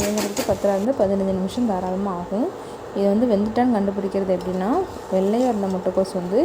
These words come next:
இது வந்து லைட் எல்லோ கலரில் ஒரு மாதிரி சாண்டல் கலரில் மாறிடும்.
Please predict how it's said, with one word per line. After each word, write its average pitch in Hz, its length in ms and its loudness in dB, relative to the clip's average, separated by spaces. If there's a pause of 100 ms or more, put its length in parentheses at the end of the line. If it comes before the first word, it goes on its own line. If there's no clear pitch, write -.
இது 208 160 4
வந்து 185 180 0 (140)
லைட் 196 420 0
எல்லோ 196 300 4
கலரில் 180 360 0 (100)
ஒரு 180 160 -2
மாதிரி 202 240 -2
சாண்டல் 190 420 -2
கலரில் 180 400 0
மாறிடும். 175 500 -2